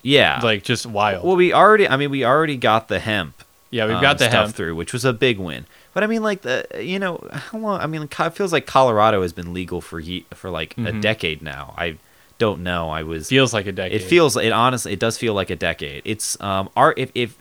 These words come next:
Speaker 1: if we can be, get legalized in Arkansas,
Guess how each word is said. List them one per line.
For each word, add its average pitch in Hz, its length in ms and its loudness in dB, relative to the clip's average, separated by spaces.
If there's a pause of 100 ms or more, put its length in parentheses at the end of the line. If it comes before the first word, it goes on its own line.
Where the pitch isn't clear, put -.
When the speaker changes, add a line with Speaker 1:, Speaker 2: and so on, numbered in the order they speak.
Speaker 1:
if 110 260 -8 (260)
we 160 240 -4
can 156 200 -8
be, 123 80 -12
get 123 240 -2
legalized 123 560 0
in 87 60 -12
Arkansas, 123 720 -2